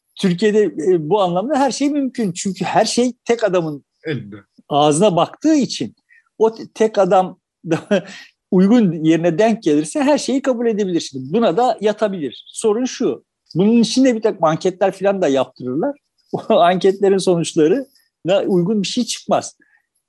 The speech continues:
Speaker 1: De-, yani şimdi şöyle söyleyeyim. Sonuçta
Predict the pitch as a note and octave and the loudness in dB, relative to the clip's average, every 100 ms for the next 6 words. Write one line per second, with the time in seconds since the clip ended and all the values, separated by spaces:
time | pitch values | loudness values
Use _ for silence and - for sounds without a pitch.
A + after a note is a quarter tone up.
0 | _ - E3+ D3+ C#3+ C3+ - F3 E3+ D#3+ | _ -4 -2 0 0 0 -2 0 2 0
1 | - _ _ - F#3+ F#3 D3+ - B2 A#2 | -6 _ _ -4 -2 0 -2 -4 -6 -6
2 | A#2+ - E3+ F3 E3+ - G3 E3+ | -10 -6 0 0 0 2 2 2